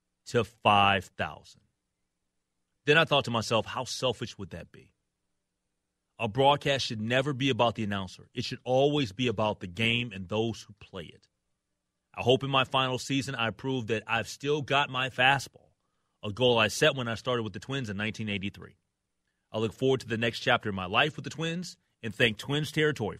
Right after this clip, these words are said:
for forty incredible seasons. God bless." Um,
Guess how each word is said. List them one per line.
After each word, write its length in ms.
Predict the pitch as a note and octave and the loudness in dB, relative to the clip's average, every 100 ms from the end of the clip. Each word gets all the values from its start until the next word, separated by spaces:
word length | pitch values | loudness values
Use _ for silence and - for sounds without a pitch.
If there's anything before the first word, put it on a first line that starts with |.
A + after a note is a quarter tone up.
| - | -6
for 340 | G#2+ G2+ F#2 _ _ _ - | -2 -2 -4 _ _ _ -2
forty 380 | D#3 D#3+ D#3 D#3+ | 0 0 -2 -4
incredible 600 | C3 - - D#3 D#3 D#3 | -8 -8 -4 0 0 -2
seasons. 600 | - F#3 F#2 - - - _ _ _ _ _ _ _ _ - | -4 -6 -6 -12 -20 -20 _ _ _ _ _ _ _ _ 0
God 240 | G#2 G#2 | 2 2
bless." 460 | E2 D2 - - _ _ _ _ _ _ _ _ _ _ _ _ _ _ _ _ _ - | -2 -14 -18 -20 _ _ _ _ _ _ _ _ _ _ _ _ _ _ _ _ _ -12
Um, 440 | G#2+ G#2+ G2 F2 | -8 -6 -8 -12